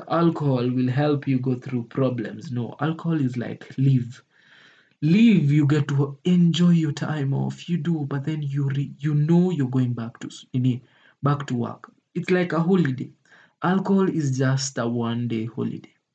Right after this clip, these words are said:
It gets you out of that universe for a few. It gets your problem gone,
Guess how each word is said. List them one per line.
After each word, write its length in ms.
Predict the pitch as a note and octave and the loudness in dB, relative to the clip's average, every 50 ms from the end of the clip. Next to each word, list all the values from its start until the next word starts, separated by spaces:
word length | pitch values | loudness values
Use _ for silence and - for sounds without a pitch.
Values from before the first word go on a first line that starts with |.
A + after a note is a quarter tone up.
| _ _ _ _ _ _ _ _ _ | _ _ _ _ _ _ _ _ _
It 120 | - C#3+ C#3 | -12 -6 -2
gets 280 | C3+ D#3+ D#3+ D#3+ - | 0 0 0 0 -2
you 180 | - D3+ C#3+ - | -4 -4 -2 -2
out 240 | - C#3 C#3+ C#3 C#3 | -2 -2 -2 -2 -4
of 100 | B2+ B2 | -6 -4
that 240 | B2+ B2+ C3 C3 - | -2 -4 -4 -4 -4
universe 500 | C3 B2+ B2+ B2 A#2+ A#2+ B2 B2 C3 - | -4 -4 -4 -4 -4 -6 -8 -10 -10 -12
for 200 | - - B2+ A#2 | -12 -10 -8 -8
a 20 | |
few. 300 | C3 - - C#3+ C#3 C3 | -8 -8 -8 -6 -6 -6
It 100 | C3 C3+ | -6 -6
gets 300 | - - D3+ D3 - - | -8 -10 -10 -10 -10 -10
your 100 | - C3 | -10 -10
problem 540 | C3 - - - C#3+ C#3 C3+ B2+ B2+ B2+ C3+ C3 | -10 -10 -8 -6 -4 -4 -2 -4 -4 -4 -6 -8
gone, 280 | C3+ - C#3 C#3 C3+ C3+ | -6 -6 -4 -4 -6 -6